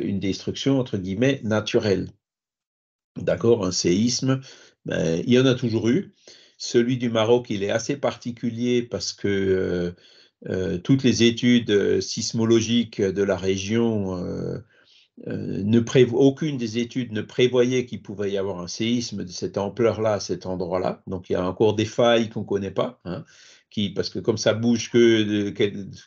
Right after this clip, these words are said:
tous les quelques siècles, euh, voilà, la, la géologie doit encore progresser, hein.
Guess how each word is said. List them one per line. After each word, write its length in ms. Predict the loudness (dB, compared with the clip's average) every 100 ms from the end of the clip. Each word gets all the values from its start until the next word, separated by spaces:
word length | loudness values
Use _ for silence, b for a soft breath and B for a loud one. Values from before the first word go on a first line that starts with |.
| -8
tous 100 | -4
les 160 | -2
quelques 300 | -2 -2 -4
siècles, 680 | 0 2 2 0 -4 -4 -6 b b b b -10
euh, 480 | -6 -4 -6 -8 -10
voilà, 300 | -4 0 0 0
la, 120 | -2
la 200 | 0 -2
géologie 580 | 2 2 4 0 -2 2
doit 120 | 2
encore 260 | 2 -2 -2
progresser, 680 | -2 0 0 -2 -4 -6 _ _ _ _
hein. 160 | -16